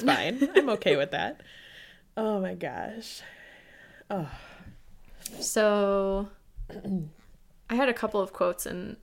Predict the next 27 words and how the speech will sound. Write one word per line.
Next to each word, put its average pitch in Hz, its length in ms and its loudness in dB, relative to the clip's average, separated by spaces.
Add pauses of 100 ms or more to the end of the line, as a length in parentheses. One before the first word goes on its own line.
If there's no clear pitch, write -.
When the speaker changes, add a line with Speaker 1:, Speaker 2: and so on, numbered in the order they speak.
(400)
Speaker 1:
this - 220 -4
book. - 320 -6
How 208 120 0
about 190 200 0
you? 190 280 -2 (1120)
Speaker 2:
I 220 140 -4
had 269 380 2
two, 190 720 2 (680)
but - 280 6
kind 240 240 0
of 349 80 0
uncharacteristically 247 1120 6
for 220 160 2
me, 208 180 2
they're 185 140 4
both 202 260 2
really 240 360 2
short. - 720 2 (280)
Speaker 1:
All 359 200 12
of - 60 6
mine - 220 6
Speaker 2:
Um, 415 80 4
Speaker 1:
were 403 100 4
super 320 340 2
Speaker 2:
I 302 40 0
Speaker 1:
short 294 340 0
too. 330 580 0